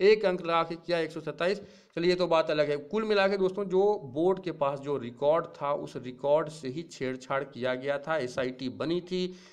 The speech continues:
एसआईटी ने डेटा को जब्त किया था। पटना हाई कोर्ट ने इस मामले में संज्ञान लिया था। उसके नीचे देखिए लिखा हुआ है, सिटी एसपी अमरे-, अ, अम-, अमरकेश डी ने बताया कि टीईटी रिजल्ट का डेटा सीज कर लिया गया है। ओरिजिनल रिजल्ट के आधार पर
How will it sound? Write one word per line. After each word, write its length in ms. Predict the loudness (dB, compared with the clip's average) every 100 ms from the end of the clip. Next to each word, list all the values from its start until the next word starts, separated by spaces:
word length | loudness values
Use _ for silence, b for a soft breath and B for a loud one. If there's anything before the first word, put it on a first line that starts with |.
| B -6
एसआईटी 440 | 0 2 0 -2
ने 120 | -4
डेटा 300 | -4 -2 -2
को 240 | -2 -4 -2
जब्त 360 | -4 -4 -8 -2
किया 160 | -2
था। 200 | 0 -2
पटना 340 | 0 -2 -2 -6
हाई 160 | -6
कोर्ट 280 | -4 -4 -4
ने 60 | -6
इस 80 |
मामले 260 | -4 -4 -4
में 80 | -6
संज्ञान 420 | -8 -2 -2 0
लिया 160 | -2 -2
था। 180 | 0
उसके 200 | 0 -2
नीचे 200 | -4 -4
देखिए 200 | -4 -4
लिखा 200 | -6 0
हुआ 200 | 2 4
है, 260 | 2 2 B B B B B
सिटी 280 | -4 0 2
एसपी 300 | 2 2 2
अमरे-, 300 | 2 4 2
अ, 480 | 4 6 6 6 4
अम-, 580 | 0 0 -2 -4 -6 -4
अमरकेश 520 | 0 0 2 2 2 -4
डी 320 | -6 -4 -2
ने 100 | 0
बताया 380 | 2 2 2 2
कि 120 | -2
टीईटी 340 | -4 -4 -4
रिजल्ट 320 | -4 -2 -2 0
का 160 | 0
डेटा 320 | 0 0 0
सीज 280 | 0 -2 -4
कर 140 | -2 -2
लिया 220 | 0 -2
गया 180 | -2 -2
है। 180 | 2
ओरिजिनल 460 | 2 0 -4 -4 -4
रिजल्ट 420 | -4 -4 -4 -4
के 100 | -2
आधार 440 | 2 2 2 0 2
पर 300 | 2 0